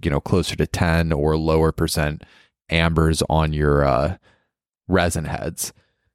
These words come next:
So what's some of the best ways to look at these resin heads? There's really two ways, uh, maybe three ways that you could go about this.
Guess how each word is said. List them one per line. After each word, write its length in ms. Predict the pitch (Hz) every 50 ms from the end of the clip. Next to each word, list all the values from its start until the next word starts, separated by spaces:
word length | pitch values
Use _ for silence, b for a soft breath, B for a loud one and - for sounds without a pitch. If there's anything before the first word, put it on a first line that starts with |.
| _ _ _ _ _ _ _ _ _ _ _ _
So 400 | - - - 113 101 98 98 - _
what's 560 | - 117 110 127 143 - - - - - - -
some 180 | - 147 135
of 40 | 127
the 60 | 123
best 280 | 101 104 113 107 - -
ways 160 | 110 98 -
to 100 | - 110
look 220 | 98 95 101 -
at 100 | - 85
these 220 | - 95 87 80 78
resin 340 | 76 78 76 80 - 90 73
heads? 240 | 73 82 80 78
There's 180 | - 101 92 85
really 220 | 98 110 107 104
two 260 | - - - - 117 110
ways, 480 | 107 104 101 101 104 104 101 98 90 101
uh, 340 | 76 80 82 82 80 80 82
maybe 280 | 85 92 98 98 95
three 300 | 90 - - 92 98 95
ways 260 | 92 87 87 87 85 82
that 100 | 87 78
you 60 | 80
could 160 | - 90 80
go 160 | 90 85 80
about 360 | 80 78 82 80 80 82 -
this. 340 | - - - 71 - - -